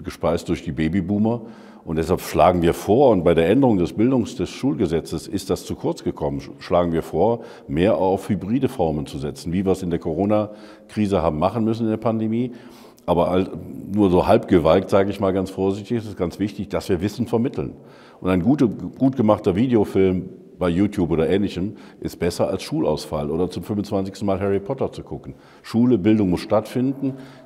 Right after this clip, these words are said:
Die Pädagogen müssen sich auf das konzentrieren, was ihre wirkliche Aufgabe ist. Deshalb alle Pädagogen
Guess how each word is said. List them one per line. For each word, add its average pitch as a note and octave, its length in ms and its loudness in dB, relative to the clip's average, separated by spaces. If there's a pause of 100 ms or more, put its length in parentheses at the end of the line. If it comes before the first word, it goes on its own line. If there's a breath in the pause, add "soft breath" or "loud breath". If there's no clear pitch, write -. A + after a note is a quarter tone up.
Die F#2 120 -2
Pädagogen G2 680 4
müssen G#2 240 0
sich F2+ 80 0
auf E2+ 80 0
das F#2+ 180 0
konzentrieren, F2+ 600 -2
was E2+ 180 -2
ihre D#2+ 220 -2
wirkliche F2 340 -6
Aufgabe A2+ 500 -2
ist. - 200 -8
Deshalb - 280 -6
alle F2+ 160 -2
Pädagogen F2+ 580 -4